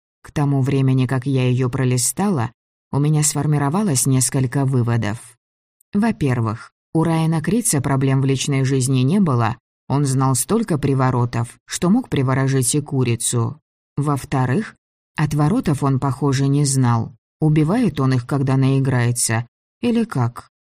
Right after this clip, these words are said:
Определить, как именно он приворожил Эри, не представлялось возможным, ни единого отворота на всю книгу.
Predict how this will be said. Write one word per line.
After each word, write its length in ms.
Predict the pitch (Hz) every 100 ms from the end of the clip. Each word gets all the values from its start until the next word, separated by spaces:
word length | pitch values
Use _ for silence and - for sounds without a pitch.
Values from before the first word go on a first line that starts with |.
| _ _ _ -
Определить, 640 | 147 147 156 151 151 143 -
как 220 | 143 185
именно 320 | 220 147 135
он 100 | 135
приворожил 600 | 131 131 131 135 135 131 -
Эри, 380 | 208 175 123 120 _ -
не 140 | 156
представлялось 800 | 156 160 - 160 175 226 160 127
возможным, 840 | 127 131 131 131 120 - 120 113 117 -
ни 240 | 208 240 233
единого 420 | 160 135 123 123
отворота 500 | 127 131 131 127 127
на 120 | 131
всю 260 | 123 - 147
книгу. 580 | 139 123 113 117 117